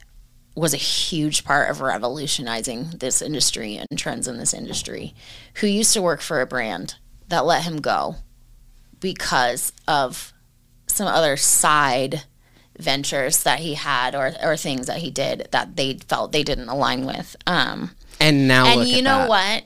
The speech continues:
Speaker 1: He took that and he grew with that and he said, "F you,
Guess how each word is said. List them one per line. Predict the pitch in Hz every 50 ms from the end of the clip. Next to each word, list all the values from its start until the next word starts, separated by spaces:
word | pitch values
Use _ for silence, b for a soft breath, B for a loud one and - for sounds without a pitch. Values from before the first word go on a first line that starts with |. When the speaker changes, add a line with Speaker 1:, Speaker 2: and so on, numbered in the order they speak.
| _
Speaker 1:
He | - - - - 247 247 269 320 349 349 370 - -
took | - - 269 240 226 -
that | - 254 254 262 269 269 - -
and | - 214 208
he | 202 220 254 254
grew | - - 226 220 214
with | 226 233 233
that | - 226 226 233 - -
and | 196 190
he | 202 208
said, | 202 - 208 185 180 180 - _ - - - - - _ _ - 180
"F | 190 240 277 - -
you, | 214 180 151 143 143 143 156 175